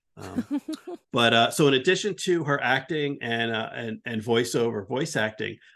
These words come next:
Speaker 1: also a singer with four albums. Um, and, uh, eighty, eighty-five was kind of a big year for her. In addition to this coming out in eighty-five,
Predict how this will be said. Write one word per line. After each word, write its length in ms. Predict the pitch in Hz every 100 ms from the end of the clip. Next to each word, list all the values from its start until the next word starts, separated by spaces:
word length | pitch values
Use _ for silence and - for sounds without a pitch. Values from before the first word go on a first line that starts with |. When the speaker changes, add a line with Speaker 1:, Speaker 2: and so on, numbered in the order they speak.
| -
Speaker 1:
also 340 | 123 139 214
a 60 | 180
singer 320 | - 160 151
with 140 | 127 -
four 280 | 151 147
albums. 640 | 131 120 120 123 110 113 - _ _ -
Um, 340 | 123 120 117 -
and, 500 | 120 117 107 107 110 - -
uh, 140 | 107 127
eighty, 220 | 151 202 196
eighty-five 480 | 240 214 185 214
was 120 | 120 -
kind 160 | 120
of 80 | 117
a 60 | 117
big 240 | 135 -
year 180 | 131 175
for 100 | 120
her. 160 | 113 92
In 80 |
addition 360 | 98 127 123 131
to 80 | 110
this 180 | 127 -
coming 300 | 147 117 117
out 140 | 107
in 60 | 110
eighty-five, 720 | 107 107 - 104 101 104